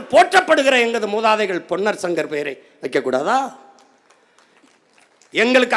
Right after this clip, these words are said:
அடையாளமே இல்லையா? திட்டமிட்டு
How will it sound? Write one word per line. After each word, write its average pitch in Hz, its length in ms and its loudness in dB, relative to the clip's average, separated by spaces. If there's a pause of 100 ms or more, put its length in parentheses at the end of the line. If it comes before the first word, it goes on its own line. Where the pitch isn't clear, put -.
அடையாளமே 320 520 4 (140)
இல்லையா? 381 340 6 (2250)
திட்டமிட்டு 339 600 4